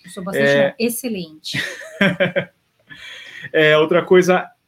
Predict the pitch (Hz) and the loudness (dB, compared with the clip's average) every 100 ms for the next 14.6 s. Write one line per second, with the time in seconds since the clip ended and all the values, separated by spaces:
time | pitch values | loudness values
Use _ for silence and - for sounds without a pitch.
0 | _ - - 165 180 180 175 180 180 165 | _ -14 -10 -6 -4 0 0 0 0 0
1 | - 175 - 170 147 185 202 165 160 143 | -2 -4 -4 -4 0 0 0 0 -2 -2
2 | 135 123 - 160 151 165 175 156 156 151 | -6 -6 -8 -4 -2 0 -2 -4 -4 -8
3 | 127 - 156 214 294 _ - 139 127 165 | -8 -6 -2 -2 -4 _ -10 -6 -4 -6
4 | 180 - 208 294 160 202 220 _ _ _ | -10 -8 -4 0 0 0 -4 _ _ _
5 | _ _ 131 135 160 180 175 160 139 170 | _ _ -6 -2 0 2 2 4 2 4
6 | 214 - 190 - - 139 127 110 _ _ | 2 0 -4 -8 -6 -2 -2 -6 _ _
7 | _ _ _ _ _ _ _ _ _ _ | _ _ _ _ _ _ _ _ _ _
8 | _ _ _ _ _ _ _ _ _ _ | _ _ _ _ _ _ _ _ _ _
9 | - 127 175 196 208 214 208 196 196 196 | -4 -2 0 0 2 2 2 4 4 2
10 | 190 196 190 190 156 175 190 185 180 - | 0 -2 0 2 2 2 2 2 0 -2
11 | 190 185 180 196 - 147 165 - 180 180 | -2 0 0 -2 -6 -8 -6 0 0 0
12 | 196 180 156 147 127 120 131 127 156 160 | 0 0 2 0 -2 -6 -8 -6 -6 -4
13 | 151 160 170 151 185 175 175 175 175 131 | -4 -4 -4 -2 -2 -2 -2 -2 -2 0
14 | 135 151 151 156 160 | 2 0 -2 -2 -4